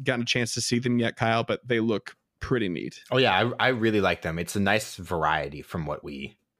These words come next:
Speaker 2: kinda normally have.
Speaker 1: Yeah, like the, our new, you know, our new agey Pokemon-y sort of
Speaker 2: You know,
Speaker 1: modern
Speaker 2: t-shirts and
Speaker 1: and
Speaker 2: sportswear.
Speaker 1: jackets and, uh, yeah, yes, <laughs> sweat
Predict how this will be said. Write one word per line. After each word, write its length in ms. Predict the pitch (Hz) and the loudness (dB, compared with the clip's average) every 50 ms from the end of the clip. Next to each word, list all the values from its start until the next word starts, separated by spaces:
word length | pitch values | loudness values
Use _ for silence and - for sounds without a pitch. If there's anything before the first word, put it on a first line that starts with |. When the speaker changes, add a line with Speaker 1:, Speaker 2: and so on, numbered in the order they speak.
| _ _ _ _ _ _ _ _ _ - | _ _ _ _ _ _ _ _ _ -14
Speaker 2:
kinda 360 | - - - 113 113 107 101 | -6 -2 0 2 2 2 2
normally 460 | 90 87 85 85 95 101 107 113 120 120 | 0 0 2 2 2 2 2 2 2 4
have. 320 | 139 143 151 170 175 - - - - _ _ _ _ - | 4 4 4 4 2 -2 -10 -20 -20 _ _ _ _ 2
Speaker 1:
Yeah, 320 | 139 139 127 120 107 - | 2 4 4 2 0 0
like 220 | 143 156 156 - - | 0 0 0 0 0
the, 180 | 135 127 - | -2 -2 0
our 160 | - 123 123 123 | 2 2 2 4
new, 440 | 123 123 123 123 127 123 120 123 | 4 4 4 4 4 4 2 2
you 140 | 110 127 120 | 2 2 2
know, 60 | 120 | 2
our 160 | 107 117 120 123 | 2 2 2 2
new 160 | 123 123 123 | 2 2 2
agey 320 | 120 120 123 120 120 117 | 2 2 2 2 0 -2
Pokemon-y 920 | 113 - 131 117 113 123 120 117 120 117 117 117 117 117 113 113 113 110 107 | 0 0 0 0 0 0 0 2 2 2 2 2 2 2 2 2 2 0 0
sort 200 | - - 117 113 | 0 -2 -2 0
of 80 | 107 | 0
Speaker 2:
You 80 | 120 113 | 0 2
know, 80 | 113 | 2
Speaker 1:
modern 380 | 113 110 113 113 110 110 110 110 | 2 2 2 2 2 2 2 0
Speaker 2:
t-shirts 720 | 110 110 113 110 104 - - 95 87 85 82 - - - | 0 0 0 0 -2 0 0 2 2 2 0 -2 -6 -8
and 320 | 87 80 76 73 73 71 71 _ _ | -8 -8 -8 -8 -10 -12 -14 _ _
Speaker 1:
and 160 | - - - - | -12 -12 -10 -8
Speaker 2:
sportswear. 720 | - - 147 - - - 131 120 113 - - 120 117 82 80 | -6 -6 -4 0 2 4 4 4 2 0 -2 -2 0 0 0
Speaker 1:
jackets 180 | 78 76 73 | 0 0 -2
and, 800 | - - 69 - - - - - _ - 156 139 135 - - 131 123 | -2 -4 -6 -8 -10 -12 -14 -16 _ -14 -12 -12 -12 -10 -6 -6 -4
uh, 80 | 110 - | -4 -2
yeah, 420 | 131 131 123 120 113 107 110 113 - - | 0 0 0 0 0 -2 -4 -6 -8 -8
yes, 320 | 123 - - - - - - - | -10 -8 -6 -6 -6 -4 -6 -6
<laughs> 100 | - - | -6 -4
sweat 560 | - - - - 165 - - 175 - - | -2 -2 0 0 -2 -2 -2 -4 -4 -4